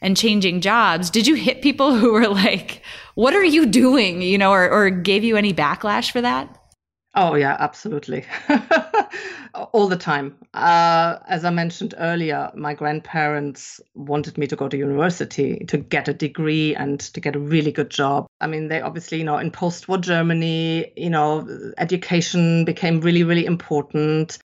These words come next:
Speaker 2: My mother, she was a little bit more lenient with that, you know, because she had a bit of an unconventional path herself. But I certainly felt the pressure. So when I dropped out of university and became, uh, an au pair in Canada,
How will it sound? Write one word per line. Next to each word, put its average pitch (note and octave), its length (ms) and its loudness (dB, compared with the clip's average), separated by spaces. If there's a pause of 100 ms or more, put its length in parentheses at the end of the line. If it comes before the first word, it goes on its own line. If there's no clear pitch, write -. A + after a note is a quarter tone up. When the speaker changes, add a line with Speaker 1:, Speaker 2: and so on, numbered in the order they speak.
(100)
Speaker 2:
My F3+ 200 0
mother, B3 840 4 (220)
she - 220 -8
was G#3 260 -2
a G#3 60 -2
little G3 420 -2
bit F3+ 260 -10
more F#3 180 0
lenient F3 840 0
with F#3+ 260 -6
that, G3+ 500 0 (100)
you F3 80 -6
know, E3 120 0
because E3+ 240 -8
she F3+ 180 -2
had E3 180 0
a E3 60 -4
bit E3+ 120 -4
of E3 140 -4
an E3 80 -4
unconventional D#3+ 680 -4
path E3 380 -2
herself. F3 720 -4
But F3 340 0
I F#3 80 0
certainly F3 480 -4
felt D#3+ 260 -6
the D#3+ 60 -12
pressure. D#3+ 400 -4
So F3+ 160 -8
when E3+ 160 -2
I E3+ 240 0
dropped F3 300 -8
out D#3+ 160 -4
of - 120 -14
university D#3+ 720 -6
and D#3+ 140 -6
became, D#3+ 640 -4
uh, D3 280 2
an F3+ 120 -2
au D#3+ 60 -2
pair G3+ 460 0
in E3 180 -8
Canada, F3 720 -4